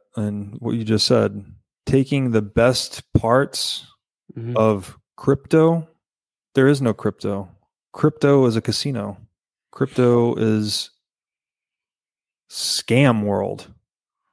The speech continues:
Speaker 1: right? So they're gonna take the best parts of the existing scam world and apply it to the legacy scam world. I mean, what does that tell you? It's,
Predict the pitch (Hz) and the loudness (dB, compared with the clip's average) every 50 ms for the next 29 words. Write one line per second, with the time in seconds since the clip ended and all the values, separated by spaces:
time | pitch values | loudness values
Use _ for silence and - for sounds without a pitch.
0 | _ _ _ - 110 120 131 127 - - 127 127 127 131 123 117 - 143 123 113 | _ _ _ -2 0 0 0 2 0 0 2 2 4 2 2 2 2 0 0 -2
1 | 110 101 98 - 131 139 131 - - - - - - 131 131 127 127 127 - - | -4 -2 0 2 2 2 2 0 -6 -6 -4 0 0 2 2 2 0 -2 -4 -6
2 | - - - - _ _ _ _ _ _ _ _ _ _ - 123 117 113 120 110 | -6 -6 -8 -12 _ _ _ _ _ _ _ _ _ _ -2 -2 0 0 0 0
3 | 107 113 107 101 104 101 120 135 - - - 135 127 123 117 107 - - - - | -2 -4 -6 -6 -4 -2 0 0 0 -2 -2 -4 -2 -2 -2 -4 -4 -4 -4 -4
4 | - 113 120 127 131 135 131 131 135 135 135 139 143 139 135 - - 117 107 104 | -4 -2 0 0 0 0 2 2 4 4 4 4 2 0 -2 -6 -6 -4 -4 -2
5 | - - - 120 117 113 113 113 113 - - - - 113 110 110 110 110 107 107 | 0 0 2 2 2 2 2 0 -2 -4 -10 -8 -6 -2 -2 -2 -2 -2 -4 -8
6 | - _ _ _ _ _ _ _ _ _ _ _ _ _ _ _ _ - 110 107 | -12 _ _ _ _ _ _ _ _ _ _ _ _ _ _ _ _ -6 -2 -2
7 | 107 104 101 101 113 135 147 170 - - 185 151 - - 180 180 180 180 185 185 | 0 0 0 0 0 2 2 0 0 0 -2 -2 0 0 2 2 2 2 4 4
8 | 190 190 196 180 - - - 120 123 123 135 151 139 127 135 131 127 - 147 151 | 4 4 2 0 -4 -8 -6 -2 0 2 2 2 4 4 2 2 2 0 -4 -4
9 | 143 123 113 110 110 110 117 110 - - - | -4 -4 -4 -6 -6 -8 -8 -10 -10 -14 -14